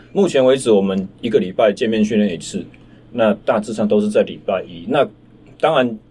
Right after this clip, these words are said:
你在台湾时间蛮多的嘛，除了这一次课程之外，其他天你都在干嘛？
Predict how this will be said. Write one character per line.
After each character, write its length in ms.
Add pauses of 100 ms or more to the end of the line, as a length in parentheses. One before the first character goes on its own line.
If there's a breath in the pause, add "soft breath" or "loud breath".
(140)
你 120
在 80
台 120
湾 100
时 140
间 160
蛮 180
多 200
的 100
嘛， 260
除 220
了 220 (340)
这 160
一 60
次 120
课 200
程 160
之 120
外， 140
其 160
他 160
天 180
你 100
都 120
在 80
干 160
嘛？ 120